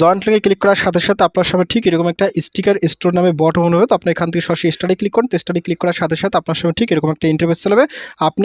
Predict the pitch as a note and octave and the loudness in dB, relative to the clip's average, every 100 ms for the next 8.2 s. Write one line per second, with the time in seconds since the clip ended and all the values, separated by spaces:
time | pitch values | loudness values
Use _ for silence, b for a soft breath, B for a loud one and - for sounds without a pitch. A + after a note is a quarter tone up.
0 | G#3 G#3+ A#3 G3 - F#3 F3 F#3 B3+ A#3 | 0 0 -2 0 0 0 0 0 2 2
1 | - F3+ F#3+ A3+ F#3 F3 G#3 G3+ - C4 | 2 2 4 2 2 0 2 2 0 0
2 | G3+ F3+ E3 F#3 F3 F3+ - D3+ D3+ B3+ | 0 2 2 0 0 -2 0 0 2 2
3 | C#4+ F3 F#3 G3 F#3+ G3 F#3+ F3 F3 F#3 | 0 0 0 0 0 0 0 -2 -2 -4
4 | - F#3 F3+ - F#3 F#3 C#4+ B B B | -4 -2 -2 -4 -4 -2 -4 B B B
5 | E3+ G3+ G3+ A3 G#3+ - F3+ - G#3 F#3+ | -2 0 2 4 4 2 -2 -2 0 0
6 | E3+ F3+ F3+ - F#3 E3+ G3 D#3+ - F#3+ | 0 0 0 -2 -2 0 -2 -4 0 0
7 | F#3+ F#3+ A#3 B3 F3 F3 F3 F3 - F3+ | 0 -2 -2 0 -4 -4 -4 -4 -2 -4
8 | - E3+ | -4 -6